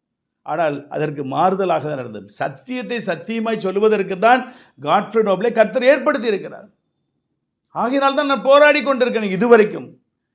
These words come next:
சாக்கடையோட ஓடுவதற்கு எனக்கு தெரியாதா? ஊழல்வாதிகளோடு ஓடுவதற்கு எனக்கு தெரியாதா?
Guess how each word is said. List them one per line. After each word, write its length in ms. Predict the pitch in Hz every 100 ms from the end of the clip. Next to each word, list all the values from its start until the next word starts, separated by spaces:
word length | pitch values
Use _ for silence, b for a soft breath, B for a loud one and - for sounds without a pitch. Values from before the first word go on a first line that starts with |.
| _ -
சாக்கடையோட 640 | 185 214 220 214 226 240 247
ஓடுவதற்கு 640 | 220 208 226 233 233 233
எனக்கு 160 | 220 190
தெரியாதா? 720 | 196 220 220 220 247 233 _ _ _ _ 165
ஊழல்வாதிகளோடு 760 | 226 240 226 220 220 226 233 254
ஓடுவதற்கு 540 | 226 214 220 233 233
எனக்கு 260 | 220 214 196
தெரியாதா? 760 | 185 196 220 202 220 220 170